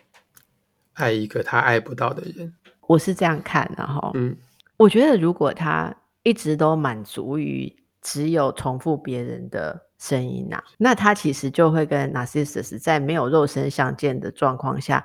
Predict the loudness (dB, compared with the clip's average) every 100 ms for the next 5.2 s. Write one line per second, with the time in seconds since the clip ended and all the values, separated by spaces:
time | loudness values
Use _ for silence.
0 | -6 -12 0 2 2 -4 _ _ _ 2
1 | 2 2 2 4 4 2 -4 _ _ -4
2 | -2 2 0 -2 -8 -2 2 2 -2 -14
3 | -16 -18 -20 -20 _ 0 6 8 8 4
4 | 6 6 6 4 0 0 0 0 0 0
5 | 0